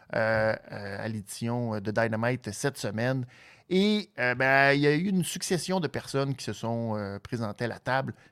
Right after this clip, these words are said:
Taz, à un moment donné, a comme pris, euh, le relais plus, euh, définitivement.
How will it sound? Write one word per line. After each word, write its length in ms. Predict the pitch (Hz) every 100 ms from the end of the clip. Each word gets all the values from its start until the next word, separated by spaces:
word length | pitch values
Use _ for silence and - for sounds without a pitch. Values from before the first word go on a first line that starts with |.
| _
Taz, 340 | 160 165 165
à 20 | 131
un 40 |
moment 260 | 123 123 120
donné, 260 | 117 139
a 40 | 123
comme 220 | 117 107
pris, 340 | - 139 135
euh, 80 | 117
le 140 | 110 107
relais 320 | 113 120 127
plus, 420 | 123 131 143 135
euh, 60 | 117
définitivement. 840 | 110 147 135 127 123 110 120 170